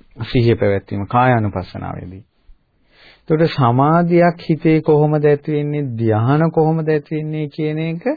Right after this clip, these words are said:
සත්‍තිස් බෝධිපාක්ෂික ධර්මවලදී ඉදිරියට බොජ්ජංග ධර්ම ඉගෙන ගනිද්දී, ආර්ය අෂ්ටාංග මාර්ගය ඉගෙන ගනිද්දී, ඉදිරි ධර්මතාවලදී අපිට ඒවා ඉගෙන ගන්න පුළුවන් මේ භාවනාවලදී කොහොමද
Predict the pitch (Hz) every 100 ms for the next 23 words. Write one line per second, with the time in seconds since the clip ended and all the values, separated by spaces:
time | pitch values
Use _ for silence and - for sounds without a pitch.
0 | - _ _ _ 147 131 - 156 147 143
1 | 143 147 147 151 143 143 151 135 123 120
2 | 135 147 156 165 160 202 269 _ _ _
3 | _ 123 127 143 139 120 110 117 120 117
4 | 127 113 110 107 107 107 107 107 107 104
5 | 104 104 107 107 104 107 123 135 127 -
6 | 123 113 113 110 107 104 113 110 107 107
7 | 104 104 107 107 107 107 _ _ _ _
8 | 131 120 135 156 175 160 165 165 160 160
9 | 160 160 160 170 160 156 165 151 131 147
10 | 147 147 139 147 160 170 147 131 117 117
11 | 123 127 131 131 131 139 151 240 262 _
12 | _ _ - 120 139 156